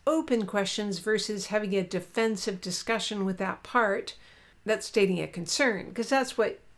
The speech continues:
you're probably already doing that's motivating you to do this in the first place, is you're arguing inside your head, so you want to get away from that.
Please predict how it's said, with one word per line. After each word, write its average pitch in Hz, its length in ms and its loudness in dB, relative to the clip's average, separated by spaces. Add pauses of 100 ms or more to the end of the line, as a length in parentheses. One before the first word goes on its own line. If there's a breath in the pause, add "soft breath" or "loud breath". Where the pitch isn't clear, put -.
(100)
you're 214 100 -2
probably 208 360 6
already 190 280 2
doing 196 640 4 (400 loud breath)
that's 202 220 -6
motivating 185 560 4
you 185 100 4
to 180 120 0
do 196 180 4
this 180 180 0
in 190 80 -2
the 165 80 -2
first 269 400 0
place, 180 260 0
is 185 160 -6
you're - 220 -4
arguing 202 520 4
inside 185 440 -2
your 170 80 -8
head, 214 460 0 (420 loud breath)
so - 180 -4
you 226 160 4
want 240 160 6
to 226 60 4
get 196 120 4
away 185 200 2
from 185 200 -4
that. - 260 -8